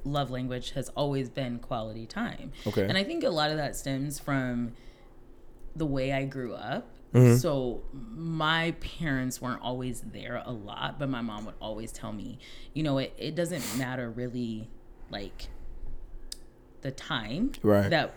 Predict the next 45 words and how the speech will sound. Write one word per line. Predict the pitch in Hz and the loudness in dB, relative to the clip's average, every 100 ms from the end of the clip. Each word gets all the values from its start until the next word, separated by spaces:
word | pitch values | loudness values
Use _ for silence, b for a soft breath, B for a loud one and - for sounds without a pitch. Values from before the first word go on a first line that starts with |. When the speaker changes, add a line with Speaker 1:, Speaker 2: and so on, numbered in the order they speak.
| - | -8
Speaker 1:
I | 139 | -6
spend | 123 - 127 120 139 | -6 -4 -2 0 0
with | 175 | 0
you, | 214 226 240 240 | 2 4 4 2
as | 151 147 | 0 -2
long | 127 127 139 | 0 0 0
as | 131 | 0
the | 120 | -4
time | - - 120 123 | -10 -4 -2 -2
that | 104 | -2
I | 104 | -6
spend | - 120 113 | -6 -6 -4
with | 104 - | -6 -8
you | - | -8
is | - - | -8 -12
quality, | - - - - - - - | -10 -8 -6 -8 -10 -12 -8
right? | 117 110 113 - b b b - | -6 -4 -6 -10 b b b -4
If | 127 | 0
that | 147 113 | 2 0
makes | 117 - | -4 -4
sense. | - - - - - - - - - - - - - | -6 -8 -10 -12 -14 -16 -14 -14 -14 -14 -12 -12 0
Speaker 2:
Is | 110 | 10
that, | 120 123 - | 12 12 12
wait, | 123 127 | 12 12
so | - 123 | 12 12
you | 120 | 12
saying | 123 135 117 | 12 12 12
that | 113 | 12
that's | 110 110 107 | 10 10 8
what | 92 | 0
your | 90 | 2
mom | 95 113 127 127 131 | 6 8 8 6 2
Speaker 1:
She | - - | 6 12
would | 254 | 12
Speaker 2:
taught | |
you? | 233 | 12
Speaker 1:
always | 190 | 8
tell | 185 180 | 6 2
me | 131 | 0
that. | - - | -4 -10
So | - - | 8 12
Speaker 2:
Oh. | 107 117 120 120 107 | 12 12 12 12 12
Speaker 1:
I | |
think | 95 95 | 10 4
because | - 196 185 175 - | 2 6 6 6 -4